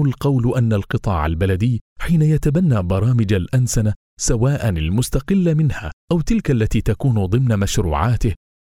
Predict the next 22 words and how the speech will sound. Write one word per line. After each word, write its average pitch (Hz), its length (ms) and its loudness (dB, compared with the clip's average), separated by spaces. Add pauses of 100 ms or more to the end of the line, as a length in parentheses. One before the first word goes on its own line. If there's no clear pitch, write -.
فإنه 190 400 2
يرفع 190 400 0
من 151 140 2
مستوى 127 420 0
الرضا 113 320 0
والامتنان 110 840 0 (120)
لدى 113 360 0
السكان 117 760 -2 (320)
بتكاليف 156 760 0
وأعباء 104 720 0
أقل. 80 600 -4 (540)
ولكن 220 440 2
يبقى 123 280 -2
السؤال 151 460 0
هنا 165 360 0 (300)
عن 143 300 2
مدى 160 300 2
وجود 107 400 0
الفكر 120 500 -2
والحماس 113 720 0
وفرق 110 560 -2
العمل 107 480 0